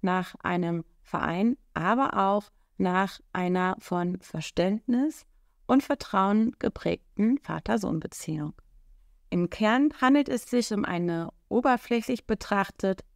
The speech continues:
durchschnittliche, gut bürgerliche Familie mit zwei Kindern, Baby Lucy und dem zehnjährigen Jason. Die Care-Arbeit wird fast vollständig von der Mutter Fatime geleistet,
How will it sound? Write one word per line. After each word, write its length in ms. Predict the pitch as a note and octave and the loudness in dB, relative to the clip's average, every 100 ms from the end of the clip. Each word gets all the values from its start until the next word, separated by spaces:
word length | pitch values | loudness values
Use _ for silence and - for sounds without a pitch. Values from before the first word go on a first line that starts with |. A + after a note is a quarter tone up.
| - | 2
durchschnittliche, 1080 | B3+ C#4 C4 B3 - A#3 G#3+ - G#3+ G#3+ - | 4 4 0 0 2 2 2 0 2 2 2
gut 260 | F4 F4+ | 2 2
bürgerliche 540 | - G#3 G3+ F#3 F3+ E3+ | 2 4 4 4 2 -4
Familie 500 | - E3+ F#3+ G3+ G3+ | -4 0 2 4 2
mit 320 | F#3 E3 - _ | 0 -2 -6 _
zwei 240 | - A#3 | -2 0
Kindern, 460 | - E3+ D#3+ D#3 D#3+ _ _ - | 0 -2 0 -2 -4 _ _ -8
Baby 260 | - D3 | -4 -2
Lucy 520 | D#3 C4+ - D4+ D4+ - | 2 0 0 2 2 0
und 220 | - B3+ | -2 2
dem 180 | C#4 C#4+ | 4 4
zehnjährigen 640 | C#4+ F#3 F3 F3 F#3+ A#3+ C4 | 4 0 0 0 0 0 0
Jason. 480 | E3 D#3+ - D#3 D#3 - _ _ | -2 -4 -6 -10 -10 -16 _ _
Die 280 | G3+ F#3+ F#3+ | 2 2 2
Care-Arbeit 760 | - C4+ D#4 A#3+ G#3+ G#3 G#3 - | 0 0 2 2 2 2 2 0
wird 260 | F3+ F3+ | 0 0
fast 360 | - G#3 F3+ - | -2 -6 -6 -2
vollständig 640 | A#3 A#3+ - A3 G3 F#3+ | 2 2 2 0 0 -2
von 160 | - E3+ | -2 -2
der 80 | E3 | 0
Mutter 420 | E3+ F#3 A#3+ A#3+ | -2 0 0 0
Fatime 540 | - F3+ F3 E3 D#3+ | 0 -2 0 -2 -4
geleistet, 580 | D#3 D#3+ D#3+ D#3 - A3+ | -2 -2 -2 -4 -2 -4